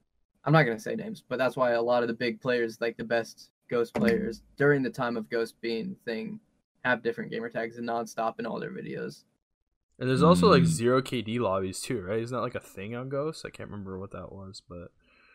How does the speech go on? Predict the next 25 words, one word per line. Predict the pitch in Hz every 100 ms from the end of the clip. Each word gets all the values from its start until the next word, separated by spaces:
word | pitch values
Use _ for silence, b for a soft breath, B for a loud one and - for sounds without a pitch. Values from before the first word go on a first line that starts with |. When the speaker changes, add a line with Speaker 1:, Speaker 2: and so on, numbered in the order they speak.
| b b _ -
Speaker 2:
you | 98
can, | 98 95
like, | 92 95
get | 95 -
Speaker 1:
I, |
Speaker 2:
in. | 95 90 - _ _ _ _ _ _ _ _ _ _ -
Shit's | - 135 147
Speaker 1:
I |
don't | 165 127
Speaker 2:
crazy. | 98
Speaker 1:
know. | 101 110 127 - - - _ _ _ _ _ _ _
I | -
Speaker 3:
Uh, |
Speaker 1:
don't | 147
know. | 113
I've | 110
Speaker 3:
apparently | 131 160 170
Speaker 1:
never |
Speaker 3:
people | 170 147 -
do | 120
that | 120 104 82
now | 85 85 95 95 80
on | 73 76
that | 73 67
game, | - 65